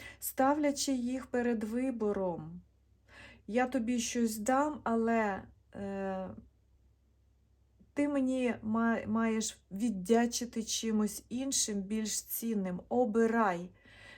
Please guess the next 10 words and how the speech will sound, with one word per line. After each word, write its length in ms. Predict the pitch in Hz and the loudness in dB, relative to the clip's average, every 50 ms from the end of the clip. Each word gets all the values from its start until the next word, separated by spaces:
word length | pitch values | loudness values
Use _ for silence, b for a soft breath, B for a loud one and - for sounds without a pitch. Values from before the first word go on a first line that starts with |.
| B B | B B
Знаєте, 400 | B 226 254 285 285 285 262 233 | B 2 2 2 2 0 -2 -2
ситуація 640 | 240 - 214 - - 233 254 254 247 247 - 220 208 | -4 -4 -8 -6 -4 -2 0 -2 -2 -4 -6 -6 -8
цуцванг. 920 | 226 - 226 226 226 - - 220 220 214 196 180 180 185 - - - - - _ _ _ _ _ _ _ _ _ _ _ _ _ _ _ _ _ _ _ _ _ _ - | -6 -8 -8 -8 -8 -10 -6 -4 -2 0 0 0 -2 -4 -8 -12 -18 -20 -20 _ _ _ _ _ _ _ _ _ _ _ _ _ _ _ _ _ _ _ _ _ _ 0
Кожен 600 | - 285 302 277 254 262 262 254 240 240 240 - _ _ _ _ _ _ _ - | 4 4 4 6 4 4 2 2 2 0 -2 -6 _ _ _ _ _ _ _ -4
вибір, 480 | 220 262 285 302 285 285 302 311 320 - - | 0 2 4 4 4 2 2 0 0 -2 -2
кожен 480 | - 240 226 220 202 208 208 208 208 | 0 0 2 2 2 0 0 0 0
крок 560 | - - 220 226 226 233 254 254 254 - - - _ _ _ _ _ _ _ _ _ _ _ - | -2 -2 0 2 2 2 0 -2 -6 -12 -16 -18 _ _ _ _ _ _ _ _ _ _ _ 0
може 340 | 220 240 247 247 247 269 269 | 2 2 4 4 2 0 0
призвести 880 | 269 277 262 240 226 226 214 226 226 233 233 - - - 262 247 247 - | 0 0 0 0 0 0 0 0 0 0 0 -2 -2 -2 -2 -2 -2 -6
до 600 | 202 196 190 196 220 220 226 233 233 240 240 247 | -10 -12 -6 -2 2 2 4 4 2 2 0 -4